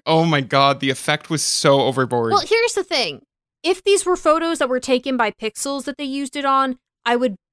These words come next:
Speaker 2: maybe be able to understand if they have, like, a better sense of the depth here. But this was obviously a photo that was just run through it and wasn't taken on a Pixel.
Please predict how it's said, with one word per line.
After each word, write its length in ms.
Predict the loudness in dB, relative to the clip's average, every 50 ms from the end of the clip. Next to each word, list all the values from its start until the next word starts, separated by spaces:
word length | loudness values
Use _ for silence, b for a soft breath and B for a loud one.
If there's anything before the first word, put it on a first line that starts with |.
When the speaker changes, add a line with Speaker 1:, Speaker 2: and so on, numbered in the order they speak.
| _ _ _ _
Speaker 2:
maybe 560 | -4 -2 0 0 2 2 0 0 -2 -2 -4 -4
be 220 | -4 -4 -4 -2
able 180 | -2 -2 -2 -2
to 120 | -2 -4
understand 500 | -4 -4 -6 -6 -6 -6 -6 -6 -6 -8
if 80 | -8 -8
they 120 | -8 -4
have, 220 | -2 0 0 0 -2
like, 140 | -4 -6 -6
a 80 | -6 -6
better 460 | -4 -4 -4 -2 -2 -2 -4 -6 -8 _ _ _
sense 380 | -10 -4 -2 -2 -2 -2 -2 -4
of 100 | -6 -6 -8
the 60 | -10
depth 380 | -10 -8 -8 -10 -10 _ -16 -14
here. 280 | -12 -10 -10 -10 -12 -14 _ _ _ _ _
But 120 | -4 0 0
this 160 | 0 2 2
was 100 | 2 2
obviously 500 | 4 4 4 4 2 0 -2 0 0 0
a 60 | 0
photo 320 | 2 4 4 4 4 4
that 140 | 4 2 0
was 120 | -2 -2 -4
just 220 | -4 -6 -6 -8
run 360 | -10 -6 -4 -2 -2 -2 -2 -4
through 260 | -6 -4 -2 0 0
it 120 | -2 -2 -4
and 160 | -8 -6 -4
wasn't 280 | -4 -4 -4 -6 -8
taken 300 | -8 -8 -8 -8 -6 -4
on 140 | -4 -4 -4
a 40 | -6
Pixel. 460 | -8 -12 -14 -14 -14 -14 -12 -12 -14